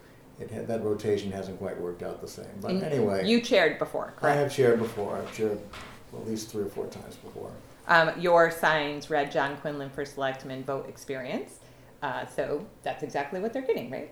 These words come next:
Speaker 2: Someone who's
Speaker 1: Right.
Speaker 2: experienced, and then you could jump in and take over the chair. So it was a very effective meeting last night, and, um,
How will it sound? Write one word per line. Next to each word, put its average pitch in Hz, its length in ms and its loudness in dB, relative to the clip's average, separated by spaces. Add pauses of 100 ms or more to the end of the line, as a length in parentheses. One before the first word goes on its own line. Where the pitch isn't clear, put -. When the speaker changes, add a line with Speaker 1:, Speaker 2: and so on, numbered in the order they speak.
Speaker 2:
Someone 147 180 -2
who's 156 180 -6
Speaker 1:
Right. 160 100 -4
Speaker 2:
experienced, 220 580 4
and 156 140 0
then 156 260 2
you 156 80 -4
could 165 300 -4
jump 170 240 -2
in 160 140 -2
and 156 120 -6
take 147 200 -4
over 147 160 -4
the 139 120 -4
chair. 135 440 -6 (100)
So 131 240 -2
it 160 80 2
was 151 160 2
a 147 40 0
very 160 380 0 (300)
effective - 420 -6
meeting 214 240 2
last 247 280 -2
night, 440 200 0 (120)
and, 151 380 -2
um, 147 300 -4